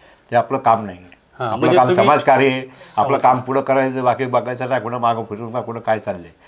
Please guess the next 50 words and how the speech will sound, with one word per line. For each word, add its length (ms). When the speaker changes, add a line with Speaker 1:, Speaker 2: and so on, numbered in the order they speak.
Speaker 1:
आपलं 200
करत 260
राहायचं. 360
लोक 160
वाटप 400
करा, 180
काय 180
ते 140
सगळं 180
करायचं 320
असं 140
माझं 120
काम 160
Speaker 2:
म्हणजे 100
Speaker 1:
आहे. 100
Speaker 2:
तुम्ही 180
आतापर्यंत 540
या 240
हाताचं 340
या 160
हाताला 280
कळून 300
दिलं 240
नाही. 120
Speaker 1:
नाही, 240
डाव्या 240
Speaker 2:
कार्य 120
Speaker 1:
हाताला 200
Speaker 2:
करता. 140
Speaker 1:
काय 100
केलेलं 340
उजव्या 260
हातात 160
नाही 100
Speaker 2:
हाताला 200
Speaker 1:
कळलं. 120
Speaker 2:
कळालं 320
नाही. 120
Speaker 1:
ते 60
आमचे 240
बाळूमामा 420
जे 100
Speaker 2:
कळालं 120
Speaker 1:
ते 60
Speaker 2:
नाही. 140
Speaker 1:
ख-, 460
सांगणे 280
आहे, 140
Speaker 2:
हा. 440
Speaker 1:
का 60